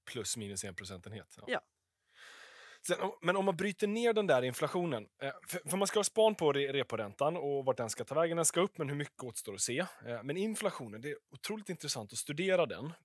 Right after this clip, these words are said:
Speaker 1: För sex procent trillade ju den in nu då i mars.
Speaker 2: Mm.
Speaker 1: Så vi får inflationssiffror varje månad och det är ju på ett år. Så senaste tolv månaderna har alltså priserna i Sverige gått upp sex procent.
Speaker 2: Ja.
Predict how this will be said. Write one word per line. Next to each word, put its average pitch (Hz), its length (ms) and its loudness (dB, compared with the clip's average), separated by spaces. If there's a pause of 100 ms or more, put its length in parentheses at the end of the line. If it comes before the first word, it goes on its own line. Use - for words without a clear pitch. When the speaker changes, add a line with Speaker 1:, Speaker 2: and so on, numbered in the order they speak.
(120)
Speaker 1:
För - 220 -8
sex - 340 2
procent - 480 0 (220)
trillade 113 320 -2
ju 113 100 -4
den 117 120 -4
in 123 180 -2
nu 107 100 -4
då 85 240 -14
i 98 280 -12 (220)
mars. 104 540 -2
Speaker 2:
Mm. 185 160 -14 (280)
Speaker 1:
Så - 120 -12
vi 131 60 -8
får 175 260 4
inflationssiffror 135 640 -4
varje 104 220 -2
månad 135 420 0 (360)
och 147 100 -8
det 139 80 0
är 131 40 2
ju 117 120 -4
på - 180 -12
ett 110 300 -10
år. 123 460 -12 (420)
Så - 120 -10
senaste 175 260 6
tolv 147 340 2
månaderna 139 540 4
har 113 180 0
alltså 104 200 -4
priserna 120 420 -4
i 110 40 -2
Sverige 92 280 -2
gått 92 160 -16
upp - 120 -14
sex - 260 -2
procent. - 460 -8
Speaker 2:
Ja. 202 100 -6